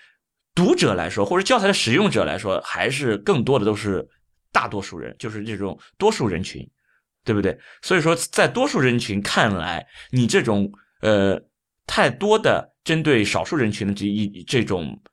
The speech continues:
这种可以说是爱护吧，对吧？对于这种少数人群的这种，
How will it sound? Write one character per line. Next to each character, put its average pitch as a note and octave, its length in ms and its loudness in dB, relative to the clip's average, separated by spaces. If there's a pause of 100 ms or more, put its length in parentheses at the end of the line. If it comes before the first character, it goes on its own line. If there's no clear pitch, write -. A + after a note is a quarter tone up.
这 B2 140 -2
种 F#2+ 260 -2
可 - 140 -2
以 - 20 2
说 B2+ 140 0
是 C3+ 60 0
爱 - 240 2
护 F#2 200 -10
吧， E2+ 140 -10 (300)
对 G#2+ 80 -6
吧？ F2 280 -4
对 B2+ 120 -6
于 B2+ 40 -2
这 C3 120 -2
种 B2+ 120 -2
少 G#2+ 160 -2
数 C#3+ 160 -6
人 A#2 160 0
群 G2+ 200 -4
的 G2+ 80 0
这 G#2 160 -2
种， E2+ 520 -6